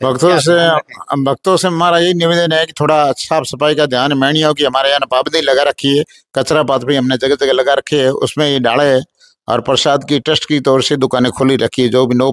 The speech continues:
Speaker 1: profit no से चल रही है प्रसादी की तरफ से। हमारी बारह महीना भोजनशाला चारों न, वो भी चालीस रुपया रेट मिनिमम, उसमें मीठी प्रसाद,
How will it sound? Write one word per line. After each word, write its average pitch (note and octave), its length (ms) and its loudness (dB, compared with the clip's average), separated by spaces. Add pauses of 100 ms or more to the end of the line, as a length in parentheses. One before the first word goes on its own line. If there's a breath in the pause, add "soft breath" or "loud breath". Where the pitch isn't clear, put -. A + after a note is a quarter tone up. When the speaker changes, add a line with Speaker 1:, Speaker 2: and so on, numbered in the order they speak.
Speaker 1:
profit B2 320 0
no B2 180 2
से B2 140 -2
चल A#2+ 220 0
रही A#2 120 2
है F#2+ 60 2
प्रसादी A2 400 0
की A2 60 -2
तरफ - 200 -4
से। A2+ 200 2 (400 loud breath)
हमारी B2 200 0
बारह C3 320 0
महीना C#3 280 0
भोजनशाला C3 580 0
चारों B2+ 380 0 (560 loud breath)
न, A#2+ 100 0
वो B2+ 280 2
भी D#3 120 4
चालीस E3 400 0
रुपया C3+ 220 0
रेट A#2+ 240 0 (240)
मिनिमम, C#3 440 0 (360 soft breath)
उसमें C3+ 280 0
मीठी C3+ 300 0
प्रसाद, B2+ 480 0